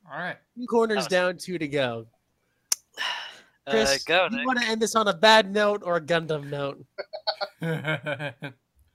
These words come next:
Speaker 3: Go, Nick.
Speaker 2: Now,
Speaker 1: All
Speaker 2: to
Speaker 1: right.
Speaker 2: be fair, you could substitute what you've done for an Armenian corner,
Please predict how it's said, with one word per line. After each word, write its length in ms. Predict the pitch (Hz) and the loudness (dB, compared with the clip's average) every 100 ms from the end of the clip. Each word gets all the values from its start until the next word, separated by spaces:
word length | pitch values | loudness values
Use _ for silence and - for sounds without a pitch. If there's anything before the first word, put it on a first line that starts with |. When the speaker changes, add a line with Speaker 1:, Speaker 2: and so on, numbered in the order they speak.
| _ _ _ _ | _ _ _ _
Speaker 3:
Go, 300 | 165 175 165 | 2 2 2
Nick. 420 | 151 170 - - - - _ | 2 0 0 -8 -8 -20 _
Speaker 2:
Now, 400 | 208 262 247 247 233 - | 8 10 10 8 2 -8
Speaker 1:
All 140 | 165 | -2
Speaker 2:
to 60 | 165 | 0
Speaker 1:
right. 160 | 285 294 | 0 -2
Speaker 2:
be 120 | 285 - | -8 -2
fair, 300 | 247 208 190 | 0 2 0
you 180 | 208 202 | -4 -12
could 240 | - 262 | -2 -2
substitute 640 | - 262 240 - 196 202 | 0 0 0 -2 -8 -8
what 140 | 175 185 | -8 -8
you've 180 | 175 147 | -10 2
done 320 | 208 185 165 | 4 4 2
for 200 | 180 170 | 0 0
an 80 | 165 | 0
Armenian 640 | 160 165 180 180 165 147 | -4 -6 -8 -6 -8 -8
corner, 480 | 131 120 113 110 | -10 -10 -10 -12